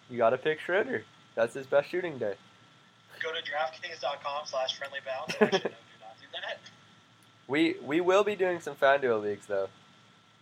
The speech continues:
Speaker 1: um, this year. We did some last year.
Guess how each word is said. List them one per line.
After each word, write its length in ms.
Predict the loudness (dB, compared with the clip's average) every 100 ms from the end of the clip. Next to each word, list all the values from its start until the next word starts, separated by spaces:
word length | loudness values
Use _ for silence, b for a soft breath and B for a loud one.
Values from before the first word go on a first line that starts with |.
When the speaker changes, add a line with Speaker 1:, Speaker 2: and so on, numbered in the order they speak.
| _ -2
Speaker 1:
um, 460 | 2 2 0 -8 -20 -20 -20 -20 -20 -20 -6
this 200 | -6 -2
year. 240 | -2 -2 -6 -20 -20 -12
We 100 | -4
did 180 | 0 2
some 220 | 2 2
last 260 | 6 4 4
year. 220 | -4 -4